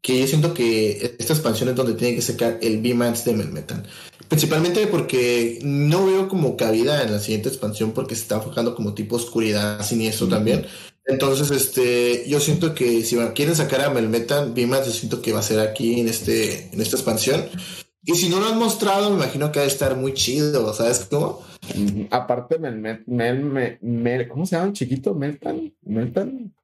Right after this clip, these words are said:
Speaker 2: Ajá, Meltan
Speaker 1: Se
Speaker 2: y
Speaker 1: llama
Speaker 2: Melmetal. Meltan, ¿no?
Speaker 1: Se llama Meltan, sí.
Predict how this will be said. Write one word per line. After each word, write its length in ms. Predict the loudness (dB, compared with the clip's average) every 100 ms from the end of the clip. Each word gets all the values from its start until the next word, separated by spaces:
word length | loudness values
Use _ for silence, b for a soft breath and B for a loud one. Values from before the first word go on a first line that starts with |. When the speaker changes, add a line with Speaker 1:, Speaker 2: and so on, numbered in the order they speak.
| _
Speaker 2:
Ajá, 200 | -8 -2
Meltan 360 | 0 0 0 2
Speaker 1:
Se 40 | 2
Speaker 2:
y 40 |
Speaker 1:
llama 280 | 2 2 2
Speaker 2:
Melmetal. 720 | 2 2 2 0 -2 -4 -8 _ _ _
Meltan, 460 | -4 -2 -2 -2 -2
¿no? 280 | -4 -6 -2
Speaker 1:
Se 60 | -2
llama 280 | 0 -4 -2
Meltan, 400 | 0 0 0 0
sí. 260 | 0 -2